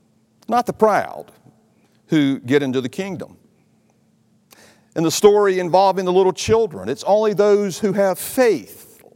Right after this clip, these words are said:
like a child, that will receive the kingdom of God.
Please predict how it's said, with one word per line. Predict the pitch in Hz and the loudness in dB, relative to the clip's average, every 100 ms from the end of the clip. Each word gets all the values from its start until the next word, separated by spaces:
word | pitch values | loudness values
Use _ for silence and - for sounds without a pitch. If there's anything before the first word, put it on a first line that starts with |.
| _ | _
like | 127 165 185 - _ _ _ _ _ _ _ | -6 -4 -4 -8 _ _ _ _ _ _ _
a | 139 | -10
child, | - 208 214 160 92 53 _ - _ _ _ _ _ _ _ _ _ | -8 -6 -4 -6 -10 -20 _ -20 _ _ _ _ _ _ _ _ _
that | 127 107 | -4 -2
will | 123 | -2
receive | 113 - 135 110 92 85 | -2 -4 -4 -4 -8 -12
the | - | -16
kingdom | - 120 98 120 120 | -10 -8 -8 -10 -12
of | 113 | -12
God. | - 151 120 85 _ | -8 -6 -8 -14 _